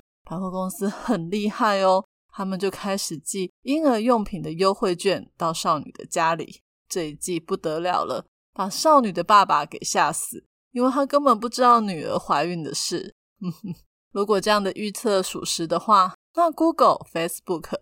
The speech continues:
iPhone，甚至是百货公司、电商，都有可能比我们的父母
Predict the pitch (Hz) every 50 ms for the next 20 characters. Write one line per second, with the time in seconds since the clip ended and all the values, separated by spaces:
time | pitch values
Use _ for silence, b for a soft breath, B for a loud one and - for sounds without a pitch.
0 | _ _ - 226 247 247 - 277 254 214 214 - B B B B - - 320 311
1 | 294 277 285 294 285 269 - 285 269 247 - - - - 226 226 220 220 220 226
2 | 226 - - 220 220 220 240 233 208 202 202 - 233 214 208 214 220 _ _ _
3 | - 339 349 330 285 285 - - - 226 180 170 165 170 170 - 190 190 196 175
4 | 160 156 156 165 160 - 208 196 180 165 160 143 185 175